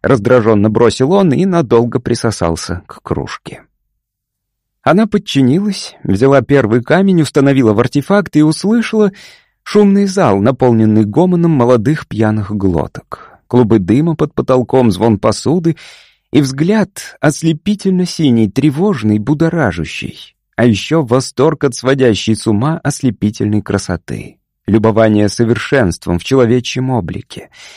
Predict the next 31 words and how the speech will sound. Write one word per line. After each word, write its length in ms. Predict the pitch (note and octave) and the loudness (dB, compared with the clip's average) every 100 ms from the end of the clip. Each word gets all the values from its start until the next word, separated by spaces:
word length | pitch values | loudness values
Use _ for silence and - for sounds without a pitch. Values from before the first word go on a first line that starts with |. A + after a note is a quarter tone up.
| _ | _
и 80 | - | -2
страх 320 | A#2+ A#2 A2+ | 0 2 2
от 160 | A2+ G2 | 0 0
того, 300 | A2+ G#2+ D#3+ | 0 2 2
что 160 | - C#3+ | 2 2
если 320 | C3+ B2+ C3+ | 2 2 2
ничего 640 | A#2+ C3 F3+ - E3 C#3 | 2 2 0 0 2 2
не 140 | A2 B2 | 4 2
сделать, 520 | A2+ F#3+ G3+ F3 - - - - | 0 0 2 0 -6 -20 -20 -2
не 160 | A#2 D3+ | 2 2
сказать, 680 | - D#3 A#2 D#3 G3 F#3+ - _ _ _ | 2 2 2 0 -2 -4 -20 _ _ _
это 220 | - F3+ | -4 -2
чудо 420 | C#3 - F#3+ D#3+ D#3 | -2 -2 -2 0 0
уйдёт, 720 | C#3+ B2+ G2+ - D3+ D#3 - - _ - | 0 0 -2 -2 -2 -4 -12 -20 _ -4
испарится, 680 | D3 - C#3+ B2 G#2 - A2+ | -4 -2 -2 0 -2 -4 -8
как 240 | - A2+ | -8 -2
утренний 500 | G2 - F2+ F2 E2+ | -2 -2 -4 -4 -4
сон. 460 | D#2 - - - - _ _ _ _ _ | -8 -10 -10 -12 -18 _ _ _ _ _
И 80 | G#2+ | 2
ужас 320 | A#2 G2 G#2 | 2 2 0
от 140 | G#2 F#2+ | -2 0
того, 340 | A2 A#2+ C#3 | 0 2 0
что 160 | - G#2 | 0 -2
если 360 | G#2 A2+ A2+ | 0 0 0
сказать 760 | A2 - C#3 B2+ B2 F#2 - - | -2 0 0 2 2 0 -2 -4
и 100 | B2 | -2
сделать, 600 | G#2 G2+ F#3 E3+ G#2+ - - - - _ | -2 0 0 2 0 -2 -20 -20 -20 _
тебя 240 | - G#2 | 0 2
не 100 | A#2 | 2
поймут, 800 | C3+ D#3 D#3 F#3+ G#3 A#2 - - - | 2 0 0 0 -2 -4 -12 -20 -2
посмеются. 960 | A#2+ - C#3+ D3+ A3+ F3 - - - | -2 0 0 0 0 -2 -8 -16 -18